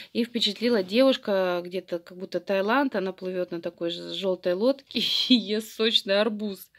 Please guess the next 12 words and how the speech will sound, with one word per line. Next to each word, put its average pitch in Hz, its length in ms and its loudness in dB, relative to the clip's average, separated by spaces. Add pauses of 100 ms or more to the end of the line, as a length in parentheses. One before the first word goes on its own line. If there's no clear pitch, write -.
Картины 233 360 -2
с 226 60 -8
Парижем. 196 480 0
И, 185 160 -6
девчонки, 190 460 -4
я 180 60 0
так 208 180 0
вдохновилась, 208 680 0
что 180 440 -4 (100)
захотела 208 720 2
тоже 208 600 -2 (320)
попробовать. 185 720 0